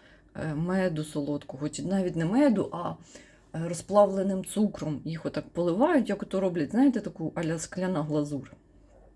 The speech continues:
Оце такий, він солодкий, чесно. Тут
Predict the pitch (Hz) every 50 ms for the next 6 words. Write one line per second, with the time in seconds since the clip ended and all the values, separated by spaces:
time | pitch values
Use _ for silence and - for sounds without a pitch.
0 | _ _ _ _ _ _ - _ 160 156 - 214 214 202 - - - - - -
1 | _ _ 156 156 180 180 156 165 247 285 262 - - 190 160 147 135 135 - -
2 | - - - - _ _ _ _ _ _ _ _ _ _ _ _ - 156 135 -
3 | - - 143 156 - - - 160 -